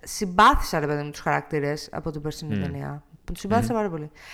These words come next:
Speaker 1: Anyway, θα ξεκινήσω να λέω εγώ τώρα λίγο, λίγο για ταινίες. Ε, θα τις λέω δύο-δύο, για να φεύγουν, ε, γρήγορα.
Speaker 2: Πω, τι
Speaker 1: Ε,
Speaker 2: είδες;
Speaker 1: είδα. Είδα το The Nice Guys, που είναι μια κομμωδία.
Speaker 2: Oh, σ'
Speaker 1: Με
Speaker 2: άρεσε;
Speaker 1: τον Russell Crowe και Ryan Gosling. Το έχεις δει;
Speaker 2: Όχι, αλλά θέλω να το δω.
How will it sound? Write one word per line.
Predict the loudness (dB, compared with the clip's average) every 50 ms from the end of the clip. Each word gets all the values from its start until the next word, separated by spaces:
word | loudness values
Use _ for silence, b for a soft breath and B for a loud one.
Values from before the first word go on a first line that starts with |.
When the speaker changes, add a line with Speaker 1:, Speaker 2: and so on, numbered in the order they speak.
| B B B
Speaker 1:
Anyway, | 2 4 6 6 4 4
θα | 4 2
ξεκινήσω | -2 0 -2 0 0 0 2 2
να | 4 4
λέω | 4 4 4
εγώ | 4 2
τώρα | 2 4 4 4 4
λίγο, | 4 4 2 2 2
λίγο | 2 2 0 0
για | 0 2 2 4 2 2 2
ταινίες. | 0 -2 -2 -2 -2 -2 -2 -2 -2 -2 -2 -4 -8 -8 -10 -16 -20 -18 -10 -4
Ε, | -2 0 2 4 4 4 4 2
θα | 0 -2 -4
τις | -2 2
λέω | 6 8 8 8 8
δύο-δύο, | 8 6 4 6 4 2 2 2 2 -2 -6 -6
για | -4 -4
να | -2
φεύγουν, | 0 0 -2 -2 0 -2
ε, | -2 -2 -2 -2
γρήγορα. | -2 -2 0 0 0 0 0 -4 B B B B
Speaker 2:
Πω, | B -2 0 2
τι | 4 6
Speaker 1:
Ε, | 6 8 8 8 8 8 8 6
Speaker 2:
είδες; | 6 4 4 2 0 -2 -6 -8
Speaker 1:
είδα. | -2 0 2 2 2 4 4 2 2 2 -2 -10 -12 -4
Είδα | 0 0 2 2 2
το | 2 2 4
The | 4
Nice | 4 4 4 4 2 0 2 4
Guys, | 4 4 4 2 -2 -6 -10 -12 -14 -20 _ _
που | 0 2 2
είναι | 4 4
μια | 2 2 2 2
κομμωδία. | 2 0 0 4 6 6 6 6 6 4
Speaker 2:
Oh, | 2 0 -4 -10 B B B B
σ' | B 2
Speaker 1:
Με | 4
Speaker 2:
άρεσε; | 4 6 6 6
Speaker 1:
τον | 4 4 2 0 0 0
Russell | 4 4 4 4 4 0 2 4
Crowe | 2 2
και | 4 4
Ryan | 4 4 2 2 0
Gosling. | -2 -2 -4 -2
Το | 0
έχεις | 2 2 2
δει; | 2 4 4 4 4 0 -2 -6 -16 _ _ _ _ _ -20 -20 _ -4
Speaker 2:
Όχι, | 0 2 2 4 4
αλλά | 2 2
θέλω | 4 4 4 4
να | 2
το | 2 4
δω. | 4 2 2 0